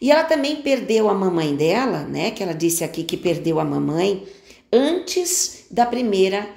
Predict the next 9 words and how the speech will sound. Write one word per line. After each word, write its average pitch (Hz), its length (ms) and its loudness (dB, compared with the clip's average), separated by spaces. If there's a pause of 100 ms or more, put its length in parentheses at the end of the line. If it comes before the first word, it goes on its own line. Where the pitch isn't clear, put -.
(160)
gestação. 202 800 -2 (1400)
Ela 277 200 4
desenvolveu, 185 1080 2 (240)
é, 180 180 0 (140)
é, 170 320 -2
início 202 600 2
de 208 120 -4
diabetes 165 1300 -2 (120)
gestacional, 240 1040 0